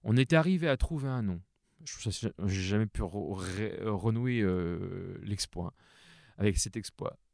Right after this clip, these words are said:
Un nom qui avait une, qui me fonctionne en arabe, qui fonctionnait en grec,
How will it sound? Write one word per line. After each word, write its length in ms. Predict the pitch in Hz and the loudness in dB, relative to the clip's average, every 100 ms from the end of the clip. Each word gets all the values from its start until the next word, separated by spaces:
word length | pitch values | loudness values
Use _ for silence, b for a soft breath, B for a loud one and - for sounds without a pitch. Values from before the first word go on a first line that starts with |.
| - | 0
Un 140 | 117 | 4
nom 240 | 147 165 113 | 4 4 0
qui 320 | - 104 104 | -6 -4 0
avait 300 | 95 101 95 | 0 0 -2
une, 340 | 104 104 101 95 | -4 -2 -2 -4
qui 160 | - | -4
me 100 | 101 | -6
fonctionne 460 | 92 160 147 160 135 | -2 -2 -2 -2 0
en 40 | |
arabe, 220 | 113 90 - | 0 0 -4
qui 100 | - | -10
fonctionnait 340 | 143 139 123 | -8 -2 0
en 100 | 101 | 0
grec, 280 | 92 90 - | 0 -6 -12